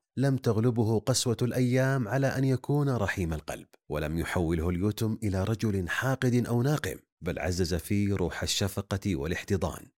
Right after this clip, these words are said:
لكل مظلوم أو ضعيف. هكذا ختمت المرحلة التمهيدية من السيرة النبوية، لتبدأ مرحلة الشباب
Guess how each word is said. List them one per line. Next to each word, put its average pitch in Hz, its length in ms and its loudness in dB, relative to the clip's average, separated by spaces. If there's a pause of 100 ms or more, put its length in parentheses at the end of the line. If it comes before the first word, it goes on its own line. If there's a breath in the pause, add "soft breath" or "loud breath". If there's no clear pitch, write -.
(120)
لكل 110 400 2
مظلوم 117 560 4
أو 123 140 -2
ضعيف. 87 460 -6 (100)
هكذا 110 580 4
ختمت 113 600 0
المرحلة 87 580 0
التمهيدية 107 760 0
من 95 160 2
السيرة 85 440 -2
النبوية، 78 640 -6
لتبدأ 80 480 -2
مرحلة 73 480 -2
الشباب 85 440 0